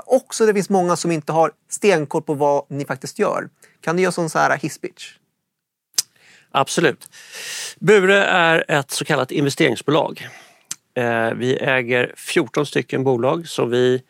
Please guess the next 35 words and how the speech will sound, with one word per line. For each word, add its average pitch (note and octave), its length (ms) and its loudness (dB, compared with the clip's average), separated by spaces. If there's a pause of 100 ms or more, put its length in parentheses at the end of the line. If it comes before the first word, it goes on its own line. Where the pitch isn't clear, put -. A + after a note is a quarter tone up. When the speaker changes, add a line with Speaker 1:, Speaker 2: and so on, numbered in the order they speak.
(440)
Speaker 2:
tycker B2 180 0
väldigt D3+ 320 0
mycket D#3+ 160 0
om, C#3+ 360 2 (160)
som - 180 -8
vi B2 100 -2
försöker B2+ 560 -4
hjälpa C3 400 -4
till A#2 280 0
att A2 80 -4
bli G#2+ 160 0
så - 140 -10
bra G#2+ 360 -2
och - 80 -12
så G#2 80 -12
framgångsrika - 680 -6
i - 40 -12
sina - 200 -8
affärer - 300 -8
som - 180 -12
möjligt. - 400 -14 (840)
Det C#3 60 2
är C#3 40 4
våra C3+ 240 4
så A#2 100 -12
kallade B2+ 280 -2
portföljbolag. - 920 -4 (280)
Och, - 340 -8
eh, B2 320 0 (260)
det C3+ 180 0
är C3 40 2
det C3+ 180 4
vi A#2 140 0
tycker - 460 -4 (340)
är - 440 -2